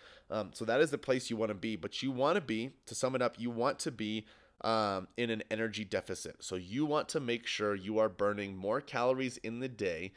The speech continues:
than you are consuming, or you are consuming, consuming, uh, fewer calories in the day that you, than you are burning,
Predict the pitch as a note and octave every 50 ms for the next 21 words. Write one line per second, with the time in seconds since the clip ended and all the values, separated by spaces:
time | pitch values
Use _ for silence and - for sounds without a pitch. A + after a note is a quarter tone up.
0 | - - - _ _ - G#2+ G#2 G#2+ G#2 G2+ G#2 - - B2 G#2 - - B2+ A2+
1 | F2+ E2 D2+ - - G2+ G#2+ G#2 G#2 G#2 G2+ - - G#2 - - - B2+ A#2+ A2+
2 | A2+ - - - - - G#2+ G2+ - - B2 A2+ A2 G#2 - - - - - -
3 | _ - - - G#2+ G2+ F#2+ F2+ E2+ - - - - - - - D3 F3+ G3+ G3+
4 | G3 G3 - - B2 A#2 A#2 A#2+ A#2 A2+ A#2 A#2 A2 - - G#2 G#2 G2+ F2+ F#2+
5 | F#2 F#2+ F#2 G2 G2 - F#2 F#2 F2 - A2+ G#2+ G#2 G2+ G2+ F#2 F2 E2+ - G2+
6 | F#2 E2+ D#2+